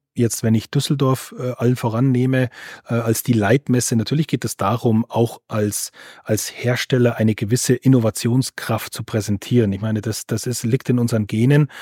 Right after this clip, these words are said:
und das bedingt natürlich auch, dass wir vielleicht nicht jedes Jahr, weil, weil da ist der Druck schon sehr groß, aber doch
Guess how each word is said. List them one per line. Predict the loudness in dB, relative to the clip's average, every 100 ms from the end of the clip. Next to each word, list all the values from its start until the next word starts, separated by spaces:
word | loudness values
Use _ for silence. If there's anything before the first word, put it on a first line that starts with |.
| -16 -4
und | 0 2
das | 0 -2 -10 -4
bedingt | -2 2 0 0
natürlich | -2 0 0 0
auch, | -2 -4 -2
dass | -4 -4
wir | -2 0 0 -2 -14 -20 -20 _
vielleicht | 2 2 2
nicht | 0 2
jedes | 2 2 0
Jahr, | 2 2 2 2
weil, | 2 0 0
weil | 0
da | 0 -2
ist | 0
der |
Druck | 0 0 0
schon | 0
sehr | 0
groß, | 0 0 -2 -2
aber | -2 -2
doch | 0 -2 -2 -8